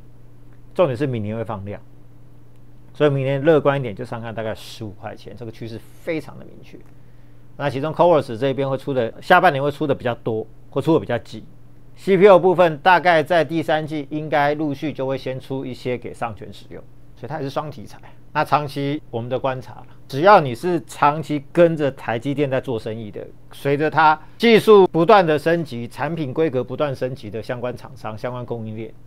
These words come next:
就都是发大财，都是大发。最主要的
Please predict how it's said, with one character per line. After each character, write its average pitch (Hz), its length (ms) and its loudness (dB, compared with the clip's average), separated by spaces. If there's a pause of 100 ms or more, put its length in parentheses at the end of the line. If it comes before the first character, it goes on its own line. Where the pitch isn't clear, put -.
(120)
就 123 160 -4
都 123 100 -4
是 120 280 -8 (320)
发 127 240 0
大 120 160 0
财， 95 180 -14
都 117 80 -10
是 110 140 -16
大 92 160 -10
发。 - 200 -20 (280)
最 196 280 6
主 151 220 0
要 190 180 6
的 151 140 0